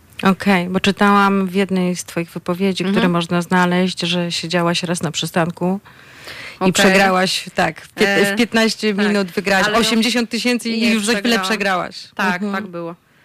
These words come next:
Speaker 1: Okej.
Speaker 2: Bywały takie momenty. To takie kwoty, to tak, to, to zdarzało się
Speaker 1: Mhm.
Speaker 2: przegrywać tak jednorazowo, można powiedzieć, no bo to w ciągu kilku minut, kilku godzin czasem.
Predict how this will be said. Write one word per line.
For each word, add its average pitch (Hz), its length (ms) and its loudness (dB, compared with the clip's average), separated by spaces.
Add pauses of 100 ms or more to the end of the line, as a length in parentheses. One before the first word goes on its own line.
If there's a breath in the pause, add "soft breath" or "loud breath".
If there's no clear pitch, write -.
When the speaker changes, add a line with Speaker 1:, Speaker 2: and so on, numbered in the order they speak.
(160 soft breath)
Speaker 1:
Okej. 190 140 -10
Speaker 2:
Bywały 196 340 0
takie 180 240 -8
momenty. 180 420 -6
To 285 120 -4
takie 285 260 -4
kwoty, 262 340 -6
to - 140 -8
tak, 165 260 -8
to, 185 460 -6 (140)
to 185 120 -8
zdarzało 180 400 -6
się 240 140 -4
Speaker 1:
Mhm. 208 200 2
Speaker 2:
przegrywać 233 340 -2
tak 180 220 -8
jednorazowo, 220 560 0
można 180 260 -4
powiedzieć, 240 440 -8
no 202 100 -6
bo 185 120 -8
to 180 140 -10
w - 40 -20
ciągu 175 260 -6
kilku 185 320 -6
minut, 180 300 -2 (160)
kilku 180 300 -6
godzin 180 360 0
czasem. 170 340 -8